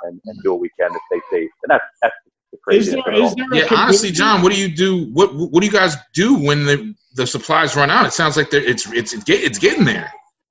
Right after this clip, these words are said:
Speaker 1: It's getting there. I don't know how we'll cross that bridge, uh, when we get there. So right now, um, uh, New York City has run out of, like, everything. Like, you can't get anything there. Um,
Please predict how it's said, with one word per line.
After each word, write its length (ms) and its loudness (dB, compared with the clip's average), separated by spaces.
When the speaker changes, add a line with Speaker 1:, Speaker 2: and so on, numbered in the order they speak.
Speaker 1:
It's 280 6
getting 220 6
there. 180 8
I 80 8
don't 160 6
know 100 2
how 160 6
we'll 160 8
cross 340 4
that 200 6
bridge, 340 6
uh, 280 6
when 160 2
we 80 0
get 140 4
there. 220 0
So 380 4
right 300 4
now, 440 4
um, 720 2
uh, 200 -10
New 160 0
York 320 6
City 220 6
has 160 6
run 240 2
out 160 4
of, 160 2
like, 180 0
everything. 400 0
Like, 140 -2
you 100 -4
can't 240 -2
get 140 2
anything 320 -6
there. 240 0
Um, 600 4